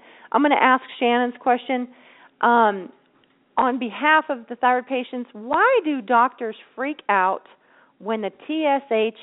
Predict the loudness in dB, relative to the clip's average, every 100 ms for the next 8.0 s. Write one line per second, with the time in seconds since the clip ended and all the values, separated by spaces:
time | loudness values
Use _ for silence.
0 | -10 -2 -2 -2 -8 _ _ -10 -2 0
1 | 0 -6 _ -4 -2 -2 0 4 4 4
2 | 2 -12 -2 -2 2 0 0 -6 -8 -8
3 | -4 -4 -4 -4 -4 -4 -10 -6 -6 -4
4 | -4 -6 -8 -8 -4 -4 -4 -2 -2 -2
5 | -4 -6 -6 -6 -6 -6 -10 -20 -20 -20
6 | -14 0 4 4 0 -4 -6 -6 -10 -4
7 | -2 -2 -2 -8 -12 -16 -18 -4 -4